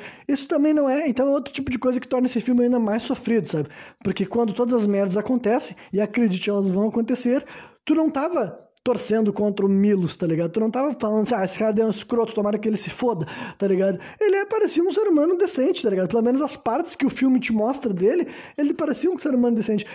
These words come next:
Ele nem ficava contando vantagem, ele nem é o tipo, tipo assim, mesmo que o, eles escolheram estruturar um filme que todo mundo que enchia a bola dele não era ele mesmo, sabe? Ele nunca ficou falando que ele era o fodão, ele o comedor, até porque todo, to-,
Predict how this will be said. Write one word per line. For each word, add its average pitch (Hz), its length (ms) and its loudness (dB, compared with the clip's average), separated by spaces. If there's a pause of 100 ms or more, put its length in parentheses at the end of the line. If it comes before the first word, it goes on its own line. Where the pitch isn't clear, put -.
Ele 254 140 4
nem 320 160 2
ficava 294 320 -4
contando 254 340 2
vantagem, 220 460 0
ele 196 80 2
nem 214 100 4
é - 20 4
o 247 60 2
tipo, 240 340 -2 (180)
tipo 233 200 -2
assim, 247 140 2
mesmo 302 360 4
que 269 80 -2
o, 208 600 -2
eles 240 240 2
escolheram 254 400 0
estruturar 285 400 -2
um 277 80 2
filme 285 340 2
que 285 240 0 (360)
todo 349 200 0
mundo 320 200 4
que 294 100 0
enchia 254 300 0
a - 20 0
bola 226 320 2
dele 220 220 4
não 240 100 4
era 233 160 4
ele 233 140 4
mesmo, 220 340 2
sabe? 147 240 -4 (300)
Ele 196 120 2
nunca 254 280 4
ficou - 240 -6
falando 247 320 2
que 247 80 0
ele 233 100 2
era 240 100 2
o 240 40 -2
fodão, 233 420 2
ele 240 100 4
o 233 60 -2
comedor, 240 500 2 (200)
até 320 180 0
porque 320 240 0
todo, 381 320 -2 (220)
to-, 208 200 -4